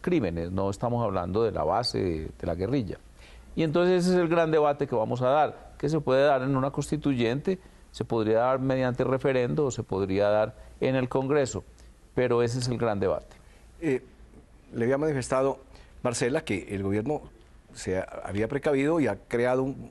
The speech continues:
Speaker 2: con el Congreso de la República, por supuesto, un gran, eh, esfuerzo, una gran arquitectura legal y constitucional, y también se aprobó, eh,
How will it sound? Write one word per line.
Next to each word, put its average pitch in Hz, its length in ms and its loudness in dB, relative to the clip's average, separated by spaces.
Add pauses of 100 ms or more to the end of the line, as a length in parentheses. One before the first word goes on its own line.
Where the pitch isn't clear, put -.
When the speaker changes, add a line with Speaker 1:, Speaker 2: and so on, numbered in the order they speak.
(120)
Speaker 2:
con 147 240 2
el 135 100 -2
Congreso 110 300 -2
de 143 80 0
la - 20 -2
República, 135 320 -4
por 147 120 -8
supuesto, 143 380 -4
un 135 60 -6
gran, 120 300 -2 (520)
eh, 92 480 -2
esfuerzo, 139 600 -2
una 107 680 -6
gran 113 200 -2
arquitectura 135 580 -4
legal 127 240 -2
y 131 40 -6
constitucional, 143 640 -4 (520)
y 135 340 2 (220)
también 104 440 -2
se 131 120 -4
aprobó, 135 480 -2 (300)
eh, 95 300 -4